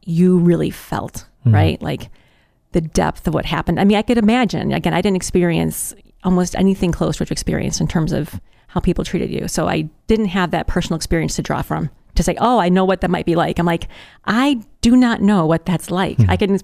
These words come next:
Speaker 1: think of the worst thing that's ever been said to me or done to me, and it doesn't compare. So I remember trying so hard, but in those weeks and months that you struggled the hardest, I remember going, "Oh my," I'm like, "This hurts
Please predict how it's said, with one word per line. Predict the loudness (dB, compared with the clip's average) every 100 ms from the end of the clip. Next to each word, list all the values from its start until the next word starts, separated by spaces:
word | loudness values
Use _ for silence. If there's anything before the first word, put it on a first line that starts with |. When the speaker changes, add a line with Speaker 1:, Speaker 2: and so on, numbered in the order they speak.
| _ -2
Speaker 1:
think | 0
of | 0
the | 0
worst | 0 -2 -2
thing | 0 2
that's | 0
ever | -2 -2
been | -2
said | -4 -4 -2
to | 0
me | 0 -2 -2
or |
done | 0 0 0
to | 0
me, | -2 -4 -8 -20 _ _ -6
and | -4
it | 0
doesn't | 0 0 0 0
compare. | 2 2 0
So | 0 0
I |
remember | 2 0 0
trying | 0 0 0 -2
so | -2 0 0
hard, | 0 0 2 0 -2 -6 -16 _ _ _ -20 -8 -2
but | 0 -2 -4 2
in | 4
those | 4 4 2 -2 -8 -2
weeks | 0 2 2
and | 4 4
months | 2 0
that | -2
you | -2
struggled | -2 -2
the | -4
hardest, | -4 -2 0 0 -2 -2
I |
remember | 0 2
going, | 2 0 -2 -8 _ 0
"Oh | 2 2 2 0
my," | 0 0 -2 -4
I'm | -2
like, | -2 -4 -12 _ _ _ _ _ -10
"This | 0 0 0 -4 -8 -6
hurts | -2 -2 -2 -10